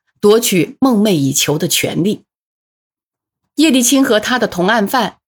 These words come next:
做到了许多国家在几个世纪的过程中一直想做的事，那就是瓦解消灭我们的祖国。至于谁能够从中渔利，这一点不难猜测。例如，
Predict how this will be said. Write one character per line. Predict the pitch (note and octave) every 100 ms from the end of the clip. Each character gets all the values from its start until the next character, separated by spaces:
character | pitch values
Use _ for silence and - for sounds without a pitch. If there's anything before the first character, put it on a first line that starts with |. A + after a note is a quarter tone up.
| -
做 | - F#3+
到 | F#3 D#3
了 | D3
许 | D3 - D#3+
多 | B3+ C#4
国 | E3 F3
家 | G#3 G3 - - -
在 | - C#4+
几 | - D#3+
个 | D3+
世 | G#3 - D#4+
纪 | C#4 A#3+
的 | D#3+
过 | F#3
程 | D#3+ E3
中 | F3 G3 - -
一 | E4 A#3
直 | - E3+ C4+
想 | E3+ D3
做 | G#3 F#3
的 | C#3+
事， | - E3 - _ _ _ -
那 | F3
就 | D#3 D#3+
是 | C#3+ D#3 - - -
瓦 | F#3+ D#3+ G3+
解 | F#3 D3
消 | D#3 A3+ G3
灭 | A3 F#3+
我 | D#3 D#3 C#3+
们 | D3+
的 | F3
祖 | D3+ A#2
国。 | D3+ C#3 D#3+ _ _ _ _ _ _ _ _ _ _ _ _ _ -
至 | F#4
于 | C4 C#4+
谁 | - C4+
能 | D#4 C4+
够 | C4+
从 | A#3+ G#3+
中 | C4 C#4+
渔 | E3+ F#3+
利， | C#4+ A3 - _ _ _ _
这 | - G3
一 | F3
点 | D3+ - - _
不 | - A#3
难 | C#3
猜 | C#3 E3 D3
测。 | - - _ _ _ _ _ _ -
例 | F#3+
如， | D#3+ D#3